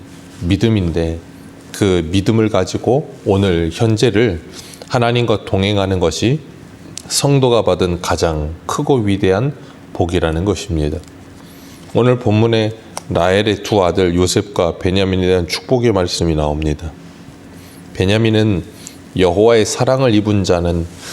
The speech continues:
그 곁에 안전히 살리로다 하고 소개하고 있습니다. 베냐민은 라헬이 죽어가면서 출산한 아들입니다.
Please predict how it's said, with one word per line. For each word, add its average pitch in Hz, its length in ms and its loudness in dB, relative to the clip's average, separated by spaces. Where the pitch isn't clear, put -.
그 110 180 0
곁에 - 500 0
안전히 95 480 0
살리로다 87 800 0
하고 104 560 -2
소개하고 104 640 -2
있습니다. 82 500 -4
베냐민은 120 580 2
라헬이 98 460 0
죽어가면서 117 640 0
출산한 120 540 0
아들입니다. 82 720 -2